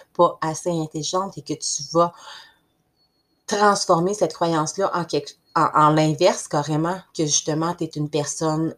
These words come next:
euh, super intelligente, que t'es douée, que t'as du potentiel, que, euh,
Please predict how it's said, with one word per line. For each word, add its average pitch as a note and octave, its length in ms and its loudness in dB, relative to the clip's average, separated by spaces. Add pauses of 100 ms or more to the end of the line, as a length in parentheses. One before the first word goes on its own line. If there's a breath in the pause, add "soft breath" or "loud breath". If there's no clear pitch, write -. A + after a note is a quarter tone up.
euh, C3 640 -6
super F#3 640 2
intelligente, E3+ 580 0
que E3 80 -4
t'es D3+ 360 -4
douée, F#3 320 2
que E3+ 100 -4
t'as D3 160 -10
du C3+ 100 -18 (220)
potentiel, F3 800 2
que, - 140 -10 (560 loud breath)
euh, D3 400 -8